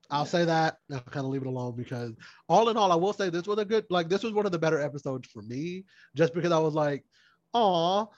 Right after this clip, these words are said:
Speaker 1: the Sobble is being a Sobble. It scares easy and it cries, but it sees an Inteleon and it's like, 'Oh, snap, I wanna be that one day.'" And it has some growth. And
Speaker 2: Yeah.
Speaker 1: of course, you don't get to see that growth overnight. That's another thing that I love.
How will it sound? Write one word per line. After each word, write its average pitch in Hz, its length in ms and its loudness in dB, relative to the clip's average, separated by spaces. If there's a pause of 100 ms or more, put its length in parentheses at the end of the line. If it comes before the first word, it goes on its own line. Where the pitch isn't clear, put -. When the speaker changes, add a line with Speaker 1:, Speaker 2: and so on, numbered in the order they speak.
(200)
Speaker 1:
the 202 100 -2
Sobble 202 460 2
is 196 80 -2
being 185 260 -2
a 185 60 -2
Sobble. 165 520 2
It - 160 -6
scares 196 400 2
easy 185 280 0
and 175 100 2
it 165 100 -2
cries, 143 540 0
but 175 140 0
it - 80 -6
sees 226 260 0
an 196 60 2
Inteleon 180 680 2
and 151 100 -4
it's 165 140 -4
like, 180 240 0
'Oh, 196 300 2
snap, 185 480 -2 (340)
I 285 160 8
wanna 139 280 0
be 135 160 -4
that 147 220 -2
one 165 240 0
day.'" 196 280 4
And 220 160 2
it 220 100 2
has 214 280 2
some 214 180 -10
growth. 214 400 2 (320)
And 208 100 10
Speaker 2:
Yeah. 208 80 6
Speaker 1:
of - 80 -10
course, 277 240 4 (640)
you 254 120 -8
don't 247 200 -2
get 233 160 -10
to 233 60 -8
see 240 140 -8
that 220 160 -2
growth 226 240 -2
overnight. 220 440 -2
That's 208 220 -2
another 214 280 0
thing 190 320 -6
that 185 100 0
I 190 60 4
love. 190 280 2